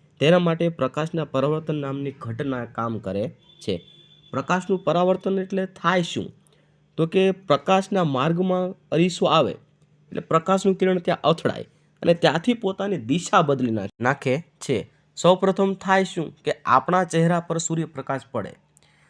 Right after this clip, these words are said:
ત્યાંથી પરાવર્તન થઈ તે અરીસામાં જાય અને અરીસા પરથી પ્રકાશનું કિરણ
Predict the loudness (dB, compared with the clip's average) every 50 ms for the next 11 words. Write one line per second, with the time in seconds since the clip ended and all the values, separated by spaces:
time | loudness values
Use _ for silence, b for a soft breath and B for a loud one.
0 | b b b 2 4 4 4 4 2 -2 -2 0 0 0 2 2 2 0 0 -4
1 | -2 -2 0 0 0 0 0 -2 -2 -2 -2 -2 -2 0 2 2 4 2 2 2
2 | -2 -2 -2 -2 -6 -8 -10 -12 -14 -14 _ _ -6 -6 -6 -4 -2 -2 0 0
3 | -2 0 0 -2 0 0 -2 -4 -2 -2 -4 -4 -4 -4 -6 -6 -6 -10 -10 -8
4 | -8 -8 -8 -8 -8 -8 -6 -4 -4 -6